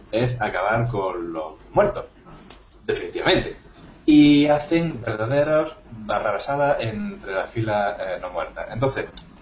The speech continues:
este, esta situación ha generado que los, los reyes de ambos reinos,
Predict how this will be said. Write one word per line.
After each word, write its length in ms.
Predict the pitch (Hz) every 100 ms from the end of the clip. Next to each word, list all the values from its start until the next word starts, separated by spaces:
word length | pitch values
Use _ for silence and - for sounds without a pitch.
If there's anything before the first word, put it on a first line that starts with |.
| - -
este, 420 | - - 392 - 165
esta 440 | - 190 170 147
situación 640 | - 127 104 139 113 101
ha 80 | -
generado 500 | - 120 123 131 135
que 440 | 120 107 107 107 104
los, 640 | 107 104 101 101 95 95 - 104 101
los 320 | 95 90 92 135
reyes 340 | 147 117 - - - - - - - -
de 100 | 98
ambos 260 | 120 117 135
reinos, 400 | 139 110 113